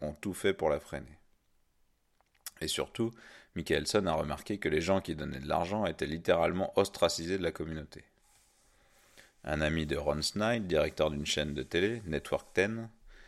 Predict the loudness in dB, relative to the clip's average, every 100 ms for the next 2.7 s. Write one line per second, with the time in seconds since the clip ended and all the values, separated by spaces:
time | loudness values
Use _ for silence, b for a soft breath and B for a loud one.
0 | B B 0 4 4 4 4 2 0 2
1 | 4 4 2 -2 -2 -2 0 2 2 2
2 | 0 -2 -2 -2 0 0 -2